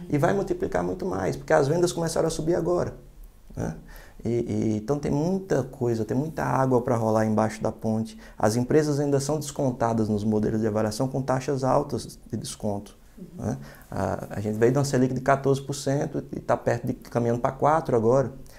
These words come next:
Speaker 1: Então o pessoal ainda desconta a onze, a dez, a nove. Por que não seis ou sete?
Speaker 2: Uhum.
Speaker 1: Porque tem medo da taxa voltar rápido. E se a taxa não voltar rápido?
Speaker 2: Uhum.
Speaker 1: Né? Tá tudo mal avaliado,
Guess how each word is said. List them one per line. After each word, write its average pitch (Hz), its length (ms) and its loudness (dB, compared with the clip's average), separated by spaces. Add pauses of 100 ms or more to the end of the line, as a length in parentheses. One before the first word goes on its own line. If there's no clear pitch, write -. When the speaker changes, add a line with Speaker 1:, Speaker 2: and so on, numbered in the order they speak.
(160)
Speaker 1:
Então 123 140 0
o - 20 -4
pessoal 143 240 4
ainda 151 140 2
desconta 147 440 -2
a 120 200 4
onze, 131 320 4
a 107 60 2
dez, 120 340 4
a 110 40 2
nove. 120 520 4 (640)
Por 139 140 -2
que 170 100 -2
não 156 180 0
seis 143 300 2
ou 123 80 4
sete? - 500 -4 (220)
Speaker 2:
Uhum. 180 240 -14 (140)
Speaker 1:
Porque - 180 -2
tem 113 160 0
medo 110 220 6
da 127 100 8
taxa 135 320 2
voltar 156 300 4
rápido. 160 400 0 (120)
E - 60 -4
se - 140 -2
a 220 40 -2
taxa - 280 -2
não 135 140 2
voltar 113 280 2
rápido? - 440 -6 (180)
Speaker 2:
Uhum. 180 260 -14 (380)
Speaker 1:
Né? - 200 -4 (200)
Tá 104 100 2
tudo 113 600 0
mal 117 180 8
avaliado, 160 580 4